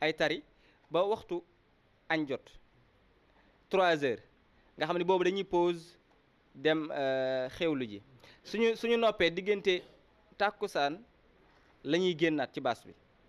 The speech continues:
Léegi waxtu woowu nag xëy na dina amaat ak tari, waaye li ci ëpp ay njàngale la yoo xam ni sëriñ bi, euh, jox na ko xale yi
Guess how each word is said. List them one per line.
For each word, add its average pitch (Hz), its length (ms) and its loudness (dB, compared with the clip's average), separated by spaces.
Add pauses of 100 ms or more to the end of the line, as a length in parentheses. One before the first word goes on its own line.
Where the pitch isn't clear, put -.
(260)
Léegi 175 160 2
waxtu 262 220 2
woowu 202 180 4
nag 170 140 -4 (1120)
xëy 240 180 4
na 220 80 2
dina 220 240 2
amaat 202 280 0 (160)
ak - 120 -10
tari, 170 300 0 (160)
waaye 185 200 0
li 240 60 -4
ci 302 120 -10
ëpp - 200 -2 (720)
ay 180 140 0
njàngale 180 460 2
la 165 140 2
yoo 170 140 2
xam 156 200 -4
ni 175 160 -8 (240)
sëriñ 202 400 -2
bi, 175 160 -8 (640)
euh, 151 1080 0
jox 226 140 0
na 220 140 0
ko 180 120 -2
xale 180 240 0
yi 139 200 -4